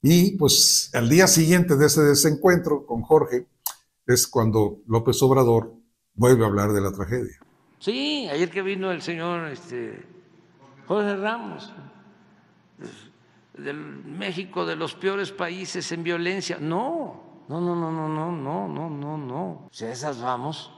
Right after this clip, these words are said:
Speaker 2: que dijo, es, es trágico, no. La tragedia está, y lo digo con todo respeto,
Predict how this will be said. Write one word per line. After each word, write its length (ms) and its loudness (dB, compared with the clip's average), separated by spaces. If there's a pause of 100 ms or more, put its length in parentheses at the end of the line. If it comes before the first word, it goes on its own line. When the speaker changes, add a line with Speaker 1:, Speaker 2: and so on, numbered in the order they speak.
(560)
Speaker 2:
que 80 -8
dijo, 300 -6 (600)
es, 400 -20 (840)
es 420 -6
trágico, 640 -8 (560)
no. 480 -8 (960)
La 480 -18
tragedia 680 -8 (880)
está, 960 -10 (380)
y 220 -18
lo 120 -10
digo 220 -6
con 160 -14
todo 180 -4
respeto, 600 -10